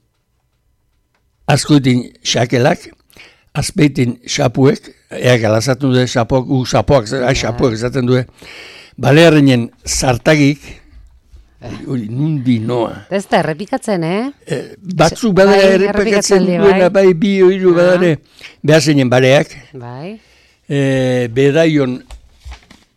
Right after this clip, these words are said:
Speaker 1: makilak, oire, makilak normala da, hemen mendi beste zer ez dautu makilak izatea, bueno. Beizaman,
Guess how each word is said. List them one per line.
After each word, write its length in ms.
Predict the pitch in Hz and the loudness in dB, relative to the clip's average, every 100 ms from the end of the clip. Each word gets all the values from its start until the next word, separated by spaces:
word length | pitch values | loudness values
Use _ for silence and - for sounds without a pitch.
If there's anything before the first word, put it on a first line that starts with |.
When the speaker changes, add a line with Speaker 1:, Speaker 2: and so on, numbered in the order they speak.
| _ | _
Speaker 1:
makilak, 600 | 147 139 - 160 147 135 - - _ _ _ - - - _ _ _ _ - | -12 -10 -8 -6 -4 -6 -10 -20 _ _ _ -14 -14 -16 _ _ _ _ -20
oire, 420 | 120 127 127 120 123 - 135 127 - | -10 -8 -6 -6 -10 -14 -14 -14 -14
makilak 520 | - 143 151 135 123 120 | -14 -12 -8 -8 -10 -10
normala 440 | 127 135 156 135 | -8 -6 -4 -4
da, 120 | 135 - - - | -4 -8 -14 -18
hemen 320 | - - - | -14 -12 -8
mendi 360 | 127 135 139 143 | -6 -4 0 0
beste 260 | 139 135 123 | 0 -6 -12
zer 140 | 131 | -12
ez 100 | 131 | -10
dautu 240 | 135 139 | -8 -8
makilak 400 | 127 135 143 147 | -8 -6 -4 -4
izatea, 400 | 135 127 135 135 | -6 -8 -8 -6
bueno. 160 | 117 117 - _ _ - - - - - - - _ _ _ - _ _ | -6 -8 -14 _ _ -20 -20 -20 -20 -20 -20 -20 _ _ _ -20 _ _
Beizaman, 800 | - 151 160 151 160 147 135 - | -4 2 2 2 0 2 -2 -6